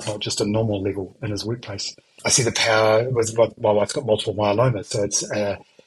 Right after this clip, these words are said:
what's coming now with digital and data and machine learning is the ability to do, to detect multiple myeloma at a very, very early cellular level rather than waiting for, as how people typically now pick it up,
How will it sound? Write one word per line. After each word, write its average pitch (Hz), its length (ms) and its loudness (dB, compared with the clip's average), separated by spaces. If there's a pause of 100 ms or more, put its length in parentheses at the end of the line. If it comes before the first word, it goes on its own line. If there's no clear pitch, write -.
(300)
what's 117 460 -2
coming 104 280 -2
now 107 240 0
with 101 100 -4
digital 104 300 0
and 101 100 -4
data 110 400 0
and 98 140 -4
machine 101 340 0
learning 113 420 0
is 101 140 2
the 107 80 -2
ability 110 520 -2
to - 140 -4
do, 104 340 -4 (100)
to - 120 -4
detect - 720 0
multiple 107 340 -2
myeloma 104 720 -2
at 107 80 -2
a 104 200 -4 (280)
very, 135 320 2
very 123 360 -2
early 113 260 0
cellular 127 480 0
level 101 400 -4 (560)
rather 107 320 4
than 104 160 -2
waiting 104 420 2
for, 104 520 0
as 104 220 0
how 107 180 -2
people 110 260 -6
typically 120 420 0
now 101 200 -2
pick - 160 -6
it - 100 -4
up, 104 160 0